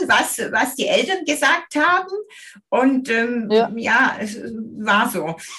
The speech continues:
Speaker 1: Ähm, ja, ich habe ja auch so gehört, Ihr Vater, ich glaub, der hat sich ganz gern bei den Kuhbergs oben aufgehalten auch, oder? So.
Speaker 2: Ja, ja, also das war so die ganze Clique damals. Also die, die waren, also da war halt eine sehr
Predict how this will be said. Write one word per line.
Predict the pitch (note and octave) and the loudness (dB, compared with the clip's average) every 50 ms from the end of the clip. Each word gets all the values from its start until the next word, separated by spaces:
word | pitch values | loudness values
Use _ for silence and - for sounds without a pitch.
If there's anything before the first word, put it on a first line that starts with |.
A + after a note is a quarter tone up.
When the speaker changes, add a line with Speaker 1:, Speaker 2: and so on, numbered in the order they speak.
| - A3 - - | -10 -10 -2 2
Speaker 1:
Ähm, | G3 G3+ G3+ G3+ G3+ F#3+ - - - | 4 4 6 6 4 2 2 -2 -4
ja, | - A3+ A#3+ C4 B3+ | 0 2 2 2 2
ich | C4 D#4 | 2 2
habe | D#4 - - | 2 2 2
ja | G3+ - G#3 | 0 0 0
auch | C#4+ | 0
so | - - E4+ C4+ | -2 -2 -6 -2
gehört, | C4+ C4+ D4 C#4+ C#4+ C#4 | 2 2 4 4 2 2
Ihr | D4 B3+ C4 | 2 0 0
Vater, | - G#3+ F#3 A#3 B3 - F#4+ - - | 0 0 0 0 0 2 0 0 0
ich | C#4+ C4+ - | -2 -4 -2
glaub, | C4+ B3+ C4 C4 - | -2 -2 -2 -2 0
der | B3 C4 C4 | 0 2 2
hat | C4+ C#4 - | 2 0 -2
sich | - - - - | -8 -8 -4 -2
ganz | A3+ A#3 C4 B3+ - | -2 -2 0 -2 -2
gern | - F#3 - - - - | -2 -2 -2 -2 -4 -2
bei | G#3 G3+ - | -2 -2 0
den | A#3 A3 A3 | -2 -4 -4
Kuhbergs | - F4 F#4+ F#4 - - C5 D#4 G#3+ F#3 E3+ E3+ - - F#3+ | 0 -2 -2 -2 0 0 0 2 2 0 -2 -2 -6 -10 -8
oben | F3 F3+ F#3 F#3 G3 F#3+ F3 E3 | -6 -4 -4 -2 -2 -2 -2 -2
aufgehalten | C#3+ - - E3+ F#3 G3 - - F3+ F3+ E3 C#3+ C#3+ D3+ - - F3+ - | -2 -2 0 -2 -2 -4 -4 -6 -4 -2 0 0 0 -2 -4 -6 -6 -6
auch, | - - - - - G#3 | -6 -4 -4 -4 -4 -6
oder? | - G#3 B3+ E4 - A4+ A4 - | -6 -4 -4 -4 -4 -4 -8 -8
So. | - G3+ G#3 G#3 - _ _ _ _ _ _ _ _ _ _ - | -8 -8 -8 -8 -12 _ _ _ _ _ _ _ _ _ _ -6
Speaker 2:
Ja, | - G#3+ G3 G3+ G#3 G#3+ | -4 2 4 6 6 8
ja, | G#3 G3 G3 F#3+ G3 G3 F#3+ F3+ - _ _ - | 8 6 6 6 6 4 4 2 -2 _ _ -10
also | G3+ G3+ - G#3 F#3+ _ _ - | -10 -10 -10 -12 -20 _ _ -8
das | G#3+ G#3 G3+ - - - | -8 -8 -8 -8 -4 0
war | F#3+ F#3+ G3 G3+ G#3 G#3 | 2 2 4 4 2 0
so | G#3+ G#3 | -2 -6
die | F#3+ G3+ G3 F#3 | -6 -6 -10 -6
ganze | F#3+ F#3 G3+ A3 A3 - G#3 | -4 -4 -4 -4 -6 -8 -14
Clique | - - - - F#3 A3+ - D4 B3+ A#3+ | -14 -14 -18 -8 -8 -6 0 2 2 4
damals. | - G3 F#3+ F#3+ G3 F#3 F3+ F3+ - | 4 2 2 2 2 0 0 -2 -2
Also | - D#3 F#3+ G#3 | -4 -2 -2 -4
die, | G#3 - G#3+ - - - - - _ - A3 - B3 B3 A#3+ A3+ | -4 -4 -8 -8 -8 -20 -20 -18 _ -4 -4 -4 -2 -6 -10 -8
die | - A3+ A3 G3 | -6 -8 0 2
waren, | G#3+ G#3 A#3 C4 B3+ A#3 G3+ | 4 4 4 4 4 4 4
also | - A3 G#3+ A3+ | 2 0 0 2
da | A3 G#3+ G#3 | 2 2 2
war | F#3+ G3 A3+ C4 C4 | 4 2 2 2 0
halt | C4+ A#3+ A#3 | -2 -6 -6
eine | A3+ A3 G#3+ | -6 -8 -8
sehr | G#3 - - F#3+ G3 A3 B3 B3+ | -8 -8 -2 0 2 2 2 2